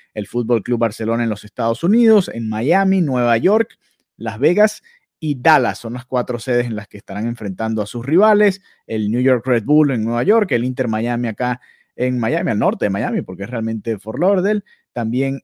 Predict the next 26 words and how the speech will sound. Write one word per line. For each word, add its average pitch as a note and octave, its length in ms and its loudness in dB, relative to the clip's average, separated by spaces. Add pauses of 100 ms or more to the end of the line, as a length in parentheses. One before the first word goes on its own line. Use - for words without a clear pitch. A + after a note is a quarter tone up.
el A#2+ 420 -2
clásico C#3+ 460 0
en A#2 100 0
Las A2 100 -4
Vegas G3+ 600 0 (160)
contra C3 340 -4
el A#2 80 -2
Real A#2 160 -2
Madrid C3 360 0 (420)
el G2+ 140 -10
veintitrés G#2+ 520 -4
de C#3+ 80 -2
julio B3+ 320 2
y F3+ 60 4
luego E3+ 260 4
cerrarán C#3 500 0 (140)
en D3+ 300 -2
Dallas D3+ 520 4
el A#2 120 -6
veintiséis B2 720 -2
contra C3+ 460 -2
la B2 160 4
Juventus. A#2 540 2
Así F#2 180 -14
que C3 200 -6
cuatro C3+ 520 2